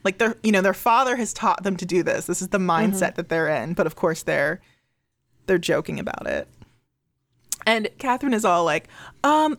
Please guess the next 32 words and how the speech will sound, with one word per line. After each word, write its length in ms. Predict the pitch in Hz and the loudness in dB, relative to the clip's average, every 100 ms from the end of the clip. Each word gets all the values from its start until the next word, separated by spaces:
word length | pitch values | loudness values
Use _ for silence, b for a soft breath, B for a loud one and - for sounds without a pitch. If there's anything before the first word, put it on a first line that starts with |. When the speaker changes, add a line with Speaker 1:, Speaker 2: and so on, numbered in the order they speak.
| - | 0
Speaker 1:
"Oh, 320 | 453 339 - | 2 2 0
I 140 | 302 370 | -2 0
do 140 | 392 | 0
not 200 | 381 - | 0 0
believe 360 | 359 359 381 381 | 2 4 4 2
Isabella 400 | 330 370 381 381 | -2 0 2 4
has 280 | 370 330 427 | 2 0 -4
any 140 | 392 294 | -4 -4
fortune, 600 | 190 170 - 165 165 190 | -2 -2 -2 -4 -4 -2
but 260 | 269 254 - B B B B | 0 0 -4 B B B B
your 140 | 320 | -2
father 380 | - 339 523 440 | 2 2 4 4
won't 220 | 294 214 | 2 2
mind." 640 | 202 180 185 214 294 - - _ - | 2 0 -2 -6 -8 -12 -16 _ -2
And 140 | 220 | 0
they're 120 | 226 | 2
like, 260 | 220 208 - | 2 0 2
"Um, 840 | 208 214 214 214 220 214 208 214 - - _ | 4 6 6 6 4 2 -4 -8 -10 -20 _
have 220 | 202 233 214 | -2 -2 0
you 160 | 214 | 0
met 220 | 208 208 | 0 -2
him? 380 | - 285 359 403 415 _ _ _ _ - | 0 2 2 -4 -10 _ _ _ _ -6
Like, 160 | 226 | -2
what 140 | 226 247 | 2 4
Speaker 2:
Yeah. 160 | - | 4
Speaker 1:
are 40 | 247 | 2
you 120 | 262 | 0
talking 420 | 392 - 339 269 | 2 2 2 -2
about?" 460 | 226 202 180 165 - _ _ _ _ - | 0 2 2 0 -6 _ _ _ _ -2
It 120 | 214 | -2
just, 300 | - 233 - | 0 -2 0
like, 360 | 226 208 196 - | 2 4 2 -6